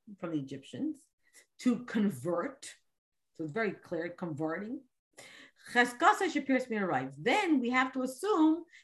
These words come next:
that he separated himself from the majority. But is the Rambam Moisiv Dem Vart Lehis Gayer?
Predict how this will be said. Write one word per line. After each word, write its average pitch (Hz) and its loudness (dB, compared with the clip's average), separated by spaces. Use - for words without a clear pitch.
that 220 0
he 240 4
separated 349 4
himself 233 2
from 214 -6
the 190 -2
majority. 143 -4
But 233 0
is 247 4
the 247 4
Rambam 320 6
Moisiv 285 6
Dem 220 0
Vart 196 2
Lehis 185 -2
Gayer? 135 -4